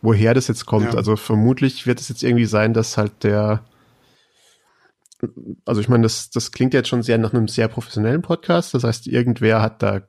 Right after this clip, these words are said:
Speaker 1: Geld investiert und hat ihn dafür bezahlt, dass er es macht und so weiter. Und
Speaker 2: Klar.
Speaker 1: ich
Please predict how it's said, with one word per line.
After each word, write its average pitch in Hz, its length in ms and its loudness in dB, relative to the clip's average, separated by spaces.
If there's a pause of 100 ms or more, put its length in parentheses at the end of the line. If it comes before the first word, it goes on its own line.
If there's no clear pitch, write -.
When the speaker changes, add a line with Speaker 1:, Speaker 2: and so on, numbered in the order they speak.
(180)
Speaker 1:
Geld 127 200 0
investiert 156 520 0
und 107 180 0
hat - 240 -4
ihn 117 140 -4
dafür 107 220 0
bezahlt, 113 360 0
dass 165 120 0
er 156 60 4
es 156 140 -2
macht 165 240 -2
und - 80 -4
so 135 140 0
weiter. 131 420 0
Und 98 160 -2 (1120)
Speaker 2:
Klar. - 160 -20 (260)
Speaker 1:
ich 123 240 -2